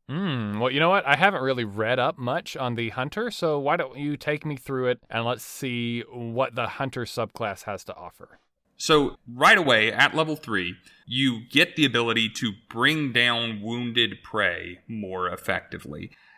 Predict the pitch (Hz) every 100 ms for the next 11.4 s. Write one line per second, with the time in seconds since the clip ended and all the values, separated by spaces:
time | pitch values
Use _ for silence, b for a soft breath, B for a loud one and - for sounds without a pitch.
0 | b 117 160 - 127 139 160 - 156 143
1 | 131 127 135 131 117 120 117 - 113 110
2 | - - - 110 110 107 107 - - 104
3 | - 143 135 139 - 143 139 143 120 123
4 | 139 139 151 147 - 107 104 - _ -
5 | 104 - 98 95 117 - 110 107 104 95
6 | 113 107 - - - _ - 123 - 120
7 | 120 - 110 113 104 101 107 104 110 123
8 | 104 - - 107 104 - 110 - 107 104
9 | 104 104 104 101 101 98 B B B B
10 | 117 123 - 127 123 117 110 110 104 -
11 | 110 95 92